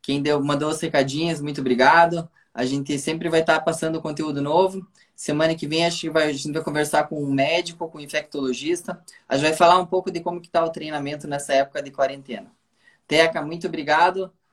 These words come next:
Até a próxima. Valeu, show de bola.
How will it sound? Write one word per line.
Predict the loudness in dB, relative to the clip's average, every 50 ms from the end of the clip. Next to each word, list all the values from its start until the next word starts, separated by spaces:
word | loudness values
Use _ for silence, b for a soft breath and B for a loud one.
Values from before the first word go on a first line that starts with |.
| _ _ _
Até | -10 -8 -6 -2 -2 -2
a | -2
próxima. | 0 0 2 4 4 4 2 0 -6 -12 -12 -12 -14 -18 _ _ -8
Valeu, | -2 0 0 0 0 0 -2 -2 -2 -4
show | -6 -8 -8 -6
de | -6 -6
bola. | -4 -2 0 2 2 0 -2 -6